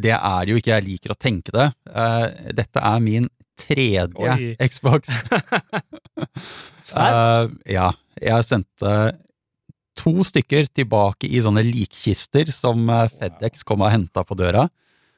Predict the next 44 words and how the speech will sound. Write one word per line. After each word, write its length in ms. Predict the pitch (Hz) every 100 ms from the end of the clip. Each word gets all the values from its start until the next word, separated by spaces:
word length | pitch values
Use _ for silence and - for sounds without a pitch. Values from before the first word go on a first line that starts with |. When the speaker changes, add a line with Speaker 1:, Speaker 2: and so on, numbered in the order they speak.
| _ 120
Speaker 1:
Eh, 320 | 117 117 113 - - 120 117 101
for, 420 | 127 - 123 120
for 120 | -
de 100 | 113
som 100 | 101
ikke 160 | 113 113
vet 180 | 95 87
det 120 | -
da, 100 | 156 110
altså, 240 | 98 110 107 - - -
de 180 | 107 117
første 320 | - 117 -
åra, 320 | 101 95 139 185 _ _ _ _
alle 560 | 233 175 104 90 110 175 _ _ -
Xbox 400 | - - 139 -
tre 140 | 135 -
seksti, 500 | - - - 101 101 - _ -
eh, 760 | - - 117 110 107 104 104 101
konsolene 500 | - 104 - 95 110
som 160 | - 107
ble 140 | 98
produsert, 540 | - 98 107 156 - - _ _ _ _ _ _ _ -
de 160 | 131
fikk 380 | 160 - 120 -
med 140 | 135 -
tida, 220 | 107 127
de 80 | 135
hadde 160 | 117 101
en 80 | 107
sånn 120 | 107
innbygd 320 | 104 87 95
svakhet, 480 | - 90 151 208 - _ _ _ _ _
så 120 | 190
plutselig 300 | - 151 -
en 60 | 160
dag, 220 | 202 214 _ _ _ _ -
så 160 | 170
ville 200 | 147 98
den 120 | 90
ikke 320 | 95 - 107 107
slå 220 | - 104
seg 120 | 92 -
på 100 | 90
lenger. 280 | 87 92